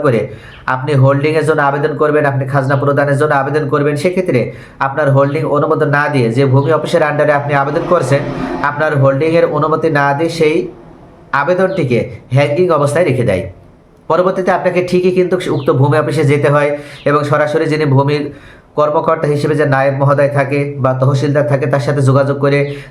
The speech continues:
তার সাথে একটা নেগোসিয়েশন করার মাধ্যমে বা একটা বোঝাপড়া করার মাধ্যমে আপনার থেকে বাড়তি টাকা গ্রহণ করে আপনার হোল্ডিংটি অ্যাপ্রুভ করে দেয়। সেক্টরটিকে শতভাগ ডিজিটাল ব্যবস্থা আনার মাধ্যমে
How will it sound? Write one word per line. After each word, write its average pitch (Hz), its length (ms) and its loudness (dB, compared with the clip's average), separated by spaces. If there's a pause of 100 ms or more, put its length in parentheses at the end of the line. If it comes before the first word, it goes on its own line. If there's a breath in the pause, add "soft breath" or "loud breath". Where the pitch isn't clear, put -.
(120)
তার 156 180 -2
সাথে 175 180 0 (220)
একটা 151 240 0 (560 loud breath)
নেগোসিয়েশন 180 500 2 (100)
করার 156 280 2
মাধ্যমে 139 420 2
বা 139 160 4
একটা 135 220 -2 (240)
বোঝাপড়া 165 480 2
করার 156 280 2
মাধ্যমে 139 320 2 (460 loud breath)
আপনার 143 320 -2
থেকে 156 160 -2 (120)
বাড়তি 135 260 0 (120)
টাকা 143 160 2 (100)
গ্রহণ 143 300 2
করে 175 120 2 (140)
আপনার 131 340 -2
হোল্ডিংটি 127 480 2
অ্যাপ্রুভ 127 360 0
করে 98 180 -2
দেয়। 87 140 -2 (180)
সেক্টরটিকে 180 580 0
শতভাগ 160 420 0 (400)
ডিজিটাল 170 360 0 (100)
ব্যবস্থা 147 320 0 (160)
আনার 151 280 -2
মাধ্যমে 139 340 0